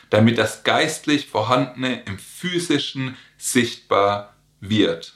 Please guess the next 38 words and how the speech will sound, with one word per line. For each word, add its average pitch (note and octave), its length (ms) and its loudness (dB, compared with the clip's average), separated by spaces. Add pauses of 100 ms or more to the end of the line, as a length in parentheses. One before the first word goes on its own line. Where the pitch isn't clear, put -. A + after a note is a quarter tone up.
Und C#3+ 140 6
ich C3 100 0
habe D#3 120 0
mal C#3 100 2
ein C3+ 60 -8
Zitat B2+ 360 -2
gelesen A#2 320 2
von G#2+ 100 -8
jemandem, A2 360 0
den G2+ 40 -6
ich G2 100 -10
gar G2+ 120 0
nicht F#2+ 160 -4
kenne, G2+ 400 -6
aber F#2+ 220 4
ich - 100 -8
lese A#2 220 0
euch - 80 -6
das F#2 140 -8
Zitat G#2 420 -2
vor, G2+ 420 4
weil G2 120 2
ich F#2+ 60 -6
es - 120 -10
einfach G#2 240 -4
total F2+ 320 -2
mochte. G2 240 -4
Und F2+ 160 -8
Peter, A2+ 580 2
äh, G2 140 4
Kuschmick A2+ 500 -4
hat G#2 140 -6
mal G#2 80 0
gesagt, G2 480 0
„Hoffnung E3+ 400 2
ist - 160 -2
die A2+ 80 -2
Fähigkeit, D3 760 2